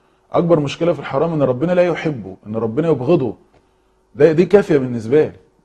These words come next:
فضلًا بقى إنه بيذهب العقل، مش عارف القصة دي.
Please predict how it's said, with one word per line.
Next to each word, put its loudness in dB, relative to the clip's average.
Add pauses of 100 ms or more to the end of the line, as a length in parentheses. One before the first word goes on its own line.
(300)
فضلًا 2
بقى 6
إنه -4
بيذهب -2
العقل، 0 (120)
مش -10
عارف -4
القصة -8
دي. -10